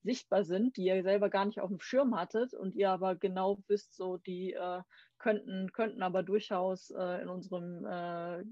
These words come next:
Kundenkreis oder Geschäftspartnerkreis auftauchen, dann geht mal, besucht mal die Webseite und schaut euch die, äh, passenden Ansprechpartner raus und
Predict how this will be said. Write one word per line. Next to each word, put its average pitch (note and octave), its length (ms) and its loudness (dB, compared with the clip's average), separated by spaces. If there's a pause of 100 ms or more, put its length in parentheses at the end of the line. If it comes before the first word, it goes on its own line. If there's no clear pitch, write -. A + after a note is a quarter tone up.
(240)
Kundenkreis G#3+ 680 -4
oder F#3 160 -4
Geschäftspartnerkreis F3+ 1160 -6
auftauchen, F3 720 -4 (380)
dann G3+ 240 2
geht A3+ 240 -4
mal, G#3 240 4
besucht G3 360 -4
mal G#3 180 2
die G3 120 0
Webseite G#3 540 4
und G3 120 -4
schaut G3 280 0
euch G#3 260 0
die, G3 500 2
äh, F#3+ 300 0
passenden F#3+ 320 -6
Ansprechpartner G3 680 -4
raus F3+ 400 -4
und F3+ 340 -12